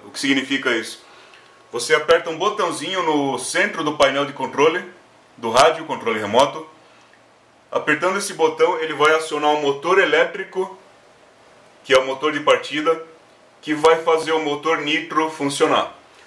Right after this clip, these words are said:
Lembrando que não é um carrinho elétrico, é um carrinho movido a combustível nitro. É um automodelo a combus-,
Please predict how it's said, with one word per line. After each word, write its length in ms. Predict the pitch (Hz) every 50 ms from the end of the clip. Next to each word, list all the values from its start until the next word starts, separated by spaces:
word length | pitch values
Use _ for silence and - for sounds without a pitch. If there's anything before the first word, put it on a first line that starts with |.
| - _ _ -
Lembrando 400 | 123 127 123 131 143 151 165 160
que 120 | - 151
não 200 | 151 160 175 175
é 60 | 175 180
um 120 | 185 180
carrinho 380 | 180 - 160 151 151 160 165 156
elétrico, 460 | 143 135 131 127 123 - 117 - -
é 20 | 117
um 80 | 113
carrinho 320 | 113 - 120 117 131 139 143
movido 480 | 143 131 123 120 135 139 139 131 120
a 120 | 117 110 -
combustível 640 | - 139 147 143 139 139 - - 139 123 113 117 110
nitro. 440 | 107 120 135 135 - 156 165 165 - - - - - - - _ _ _ _ _ _ _ _ _ -
É 60 | 98
um 100 | 107 117
automodelo 540 | 123 123 - 131 123 120 117 127 127 123 117
a 40 | 113
combus-, 420 | - 113 110 110 110 - - -